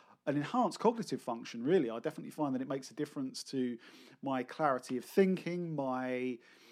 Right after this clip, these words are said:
mental acuity, my, my mental stamina as well, because, I mean, my, my work now, it's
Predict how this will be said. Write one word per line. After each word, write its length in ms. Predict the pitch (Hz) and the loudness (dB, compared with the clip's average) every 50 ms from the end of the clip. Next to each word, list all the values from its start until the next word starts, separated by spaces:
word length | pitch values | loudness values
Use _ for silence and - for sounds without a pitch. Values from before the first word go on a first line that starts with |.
| - - - - _ - | -20 -20 -20 -20 _ -6
mental 480 | - 151 156 151 151 147 - 139 131 - | 0 2 2 2 2 0 -2 -4 -4 -4
acuity, 880 | 139 135 - - - - 196 180 175 170 175 - 165 156 147 147 143 139 | -6 -6 -8 -6 0 2 4 4 4 4 0 -2 -2 0 0 0 -2 -2
my, 580 | 135 135 135 135 135 135 131 131 127 131 131 127 | -4 -2 -2 -2 -2 -2 -2 -2 -2 -2 -4 -4
my 120 | 131 135 | -4 -6
mental 360 | 135 139 147 147 156 - - 147 | -4 -4 -4 -6 -6 -8 -10 -10
stamina 560 | - - - 165 156 165 151 127 117 110 110 | -10 -4 0 2 2 4 2 0 -2 -2 -4
as 160 | 113 113 110 | -6 -4 -2
well, 220 | 135 131 113 104 | 0 0 0 0
because, 320 | 107 120 - - 135 127 120 | -4 -8 -6 -6 -4 -4 -4
I 20 | |
mean, 160 | 120 120 127 | -6 -6 -4
my, 420 | 131 131 135 135 131 131 127 127 131 131 | -2 -2 0 0 0 0 0 0 -2 -2
my 140 | 131 135 131 | -2 -2 -2
work 340 | 123 139 165 156 131 - 135 | 2 4 4 2 2 2 0
now, 240 | 147 143 120 107 | -2 -2 -2 -2
it's 160 | 113 120 - | -4 -8 -10